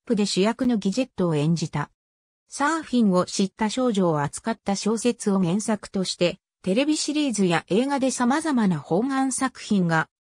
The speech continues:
公開されてきた。この作品ではサーフィンから離れ、年上の男性との恋愛が盛り込まれるなど、様々な新機軸が盛り込まれた。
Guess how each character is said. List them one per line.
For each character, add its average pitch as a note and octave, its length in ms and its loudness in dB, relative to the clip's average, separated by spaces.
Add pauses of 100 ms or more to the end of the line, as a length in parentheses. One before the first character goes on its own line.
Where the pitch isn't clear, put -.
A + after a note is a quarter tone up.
公 A#3 200 0
開 B3+ 240 -2
さ A#3+ 180 -2
れ A3+ 120 0
て A3 120 -2
き - 120 -18
た。 - 200 -6 (600)
こ G#3 100 2
の C#4+ 140 2
作 - 260 -8
品 D4 300 -4
で C4+ 120 -2
は G3 140 0
サ C4 240 0
ー B3 40 -4
フ B3+ 120 -2
ィ A#3 80 4
ン F#3+ 60 2
か F#3+ 140 -2
ら F3 120 0
離 E3+ 280 -2
れ、 E3+ 200 -2 (260)
年 G3 300 0
上 C#4+ 220 0
の C4+ 120 -2
男 B3 220 0
性 D4 240 0
と C4+ 140 0
の G3 140 2
恋 F#3+ 200 2
愛 A#3 220 2
が A3 160 4
盛 G3 220 2
り - 40 -16
込 - 140 -4
ま C4 140 0
れ C4 120 0
る A#3 80 2
な F3+ 160 0
ど、 E3 220 -2 (200)
様 A3+ 300 2
々 C#4 240 0
な E3+ 140 2
新 B3 280 -2
機 D4+ 180 -4
軸 B3+ 280 -2
が E3+ 140 0
盛 D#3+ 220 0
り - 60 -10
込 A#3 120 0
ま G#3+ 120 2
れ E3+ 100 -4
た。 - 220 -10